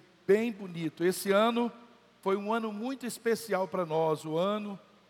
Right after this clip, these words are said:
da frutificação e como nós frutificamos esse ano. Muitas coisas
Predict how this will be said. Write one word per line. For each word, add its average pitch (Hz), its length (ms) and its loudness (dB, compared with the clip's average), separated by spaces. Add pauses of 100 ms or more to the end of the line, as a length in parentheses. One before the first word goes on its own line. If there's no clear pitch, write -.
(180)
da 156 140 2
frutificação 208 1120 -4
e 180 40 -10
como 214 300 -6
nós 208 260 -2
frutificamos 214 760 -6
esse 175 240 -8
ano. 165 160 -6
Muitas 226 340 -6
coisas 190 560 -2